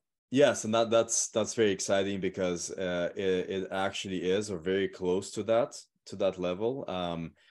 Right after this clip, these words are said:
the detection part, you know, we can break it down into a few pieces, but essentially, can you, are you able to detect machine failure? Can you accurately say what exactly it is ahead of time?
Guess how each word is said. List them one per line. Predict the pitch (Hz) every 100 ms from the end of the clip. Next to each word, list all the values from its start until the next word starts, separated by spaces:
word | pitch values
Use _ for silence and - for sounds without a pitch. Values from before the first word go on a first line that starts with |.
| _ _ _
the | 95 98 104 101 92
detection | 95 95 - 180 - 120
part, | - 92 90
you | 104
know, | 95
we | 95
can | 95 87
break | 90 87
it | 80
down | 82 80
into | 80
a | 76
few | -
pieces, | - 95 - 90
but | 82 82
essentially, | 80 95 87 90 82
can | - 95
you, | 95
are | 90
you | 95 107
able | 98 98 101 95
to | 92
detect | 87 - 92 -
machine | 87 - 87
failure? | - 90 87 87 87
Can | 87
you | 85 -
accurately | 85 95 98 87
say | 87 - 92
what | 82 87
exactly | 87 87 82 87 85
it | 78
is | 78 78 -
ahead | 87 90
of | 85
time? | - 80 80